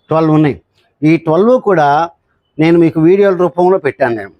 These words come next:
ఒక్కొక్క టెన్స్ ఎప్పుడెప్పుడు వాడాలి, ఎందుకు వాడాలి అని చెప్పి. అది కాబట్టి ఈ టెన్సెస్ నేర్చుకుంటే ఊరికే అలా చూసేసి వదిలేయడం కాదండి. దాని మీద మీరు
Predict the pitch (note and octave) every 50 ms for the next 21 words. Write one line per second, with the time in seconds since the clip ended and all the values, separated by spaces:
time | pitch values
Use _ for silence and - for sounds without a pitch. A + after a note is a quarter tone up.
0 | _ _ _ _ - A#2+ A#2 - D#3 - D3+ C#3 - D3 C#3 C#3 B2+ C#3 B2 -
1 | C#3+ C#3+ C3+ - C#3 C3 B2+ B2 A#2+ A#2+ A#2+ A2+ A2+ A#2+ B2 B2+ A#2+ A2+ A#2+ D3
2 | - - B2+ B2 A#2+ A#2 A2 A2 G#2+ A2+ A#2 A#2 A2 G2 G2 - _ D#2+ _ _
3 | _ _ _ _ _ _ _ _ _ _ _ _ _ _ _ _ _ _ - A#2+
4 | A2 G#2+ - _ _ _ _ _ _ - - D3+ E3 D3+ D#3+ C#3 C#3 D3+ D#3+ E3
5 | - _ _ _ _ _ - B2 C3+ - E3+ E3 F3+ E3+ G3+ F#3+ E3 F#3 F3 E3+
6 | E3+ - - F#3 E3 F#3 E3+ D#3+ E3+ F3+ E3+ E3+ F#3 F3 E3+ E3+ F3+ - _ _
7 | _ _ - C#3 D3+ D#3 C#3+ - - G3 F#3+ - G3+ F#3 - F3+ F3 F3 F3+ F3+
8 | F3 E3+ E3 D#3 - D3+ D3 D3 C#3+ C3 A2+ A2 F#2+ _ _ _ _ _ _ _
9 | A#2 C#3+ C#3+ C#3+ D3 C#3+ D3+ F3 F#3+ G3+ F#3+ E3+ D#3 D3 D3